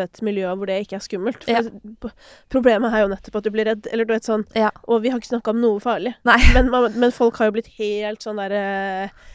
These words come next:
Speaker 1: livredd for å si noe som helst.
Speaker 2: Ja.
Speaker 1: Og så skjønner jeg, hvis du da er ung i tillegg da,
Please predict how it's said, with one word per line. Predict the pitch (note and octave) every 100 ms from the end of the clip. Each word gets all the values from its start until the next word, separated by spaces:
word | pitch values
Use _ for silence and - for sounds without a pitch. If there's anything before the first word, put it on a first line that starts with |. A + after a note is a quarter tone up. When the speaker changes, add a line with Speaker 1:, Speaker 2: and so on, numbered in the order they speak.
| - - -
Speaker 1:
livredd | A3 A#3+ G#3 F3+ F3
for | G#3+
å |
si | - G#3
noe | G#3+
som | - A3+
helst. | C#4 - -
Speaker 2:
Ja. | A3+
Speaker 1:
Og | A#3+
så | A#3+ C4+
skjønner | C4+ G#3+ A3
jeg, |
hvis | A3+ A#3
du |
da | G#3+ G#3
er | A3
ung | G#3
i | A3
tillegg | C4 G#3+ B3+
da, | B3+